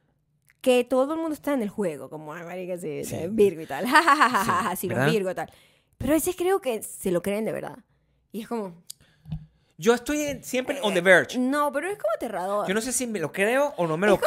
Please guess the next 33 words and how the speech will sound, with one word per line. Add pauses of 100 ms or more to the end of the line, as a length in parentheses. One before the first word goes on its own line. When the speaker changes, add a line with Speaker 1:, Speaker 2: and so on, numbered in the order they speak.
Speaker 2:
creo.
Speaker 1:
wow,
imagínate
un
mundo
tan
Speaker 2:
Ajá.
Speaker 1:
grande
con (120)
tanta
gente
como (460)
Speaker 2:
Como
uno.
<laughs>
Speaker 1:
willing, (160)
willing
a
Speaker 2:
Claro.
Speaker 1:
creer (160)
cualquier
vaina.
Speaker 2:
Quiero
entender
algo.
Speaker 1:
Ujú. (200)
Speaker 2:
Quiero
entender
algo.
O
sea,
porque
cuando,